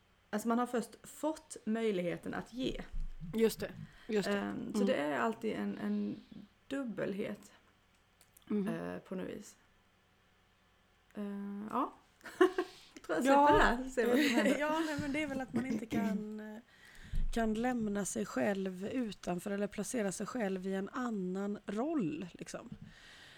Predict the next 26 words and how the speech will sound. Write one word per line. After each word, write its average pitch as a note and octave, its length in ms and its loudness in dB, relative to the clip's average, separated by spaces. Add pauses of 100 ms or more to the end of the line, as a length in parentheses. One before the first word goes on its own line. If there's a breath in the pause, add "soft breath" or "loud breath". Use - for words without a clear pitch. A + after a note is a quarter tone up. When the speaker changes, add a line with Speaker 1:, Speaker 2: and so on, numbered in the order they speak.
(200 loud breath)
Speaker 2:
Utan A3 360 0 (460)
jag, A3 160 -4
jag G#3+ 160 -4
kan A3+ 180 -2
inte, G3 640 -2 (840 soft breath)
är A#3 140 4
jag B3 120 4
den A3+ 200 2
som G3 160 -4
tackar G#3+ 640 -2
så A#3+ 240 -2
är A#3 120 2
jag G3 140 4
ju B3+ 80 0
också G#3+ 260 2
den F#3+ 200 2
som F#3 160 -4
tar G3 140 0
emot G3+ 420 -2
ett G#3+ 140 -10
tack. - 440 -8
Jag G#3 120 -6
kan G3+ 320 -2
inte F#3+ 440 -2
gö-, G3+ 300 0
göra G3 440 6